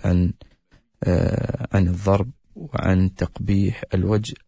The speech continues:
هذه أساسيات في إكرام المرأة،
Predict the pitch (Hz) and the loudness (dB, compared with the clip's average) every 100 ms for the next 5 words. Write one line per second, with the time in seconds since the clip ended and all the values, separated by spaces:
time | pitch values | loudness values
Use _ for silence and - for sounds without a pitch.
0 | _ 110 147 139 131 135 - - 98 - | _ 0 0 0 0 0 -2 -2 -2 -2
1 | - 95 113 113 110 98 104 101 - 92 | -2 0 0 0 -2 -2 -2 -2 -2 -2
2 | 90 92 110 131 - _ - - _ _ | 2 4 4 0 -6 _ -20 -20 _ _
3 | _ 113 85 80 78 - - | _ 0 2 2 0 -2 -6